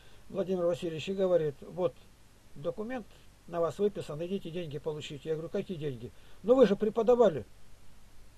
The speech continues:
Так я посмотрел, да цифра-то какая.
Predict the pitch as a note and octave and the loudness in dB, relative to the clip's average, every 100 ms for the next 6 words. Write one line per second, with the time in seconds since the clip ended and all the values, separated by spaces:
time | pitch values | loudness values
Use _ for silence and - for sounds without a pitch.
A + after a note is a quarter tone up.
0 | - - - C3+ D3+ G#3 F#3+ G3 G3 G3 | -20 -20 -10 -6 -2 0 0 0 -2 2
1 | G#3+ E3 E3 - - - - - C4 - | 2 2 -2 -6 -18 -18 -14 -2 -2 0
2 | E3+ E3+ G3+ - F3 B2+ | -2 -2 -2 0 0 0